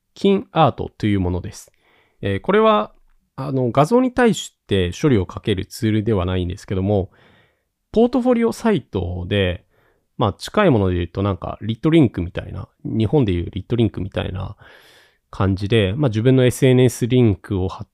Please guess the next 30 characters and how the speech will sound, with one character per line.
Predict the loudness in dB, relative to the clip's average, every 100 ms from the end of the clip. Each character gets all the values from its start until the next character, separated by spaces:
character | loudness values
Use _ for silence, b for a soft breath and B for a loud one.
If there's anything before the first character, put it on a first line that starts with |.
| -4
た |
り | -4
と | -2 -8
か、 | -2 -2 -2 -6 _ _ -10
自 | 0 4
分 | 6 6
の | 6 4
作 | 0 -4 0 2
品 | 2 2 4
を、 | 2 2 _ _ -6
え | -4
ー、 | -2
掲 | 2 2
載 | 2 0 0
し | -2
た | -2
り | -2
ま | -2
と | 0
め | 0 0
た | -2
り | -4 -6
す | -6 -4
る | -4
こ | -4
と | -4 -4
が | -4 -4
で | -8
き | -4 -4
る、 | -2 -4 -8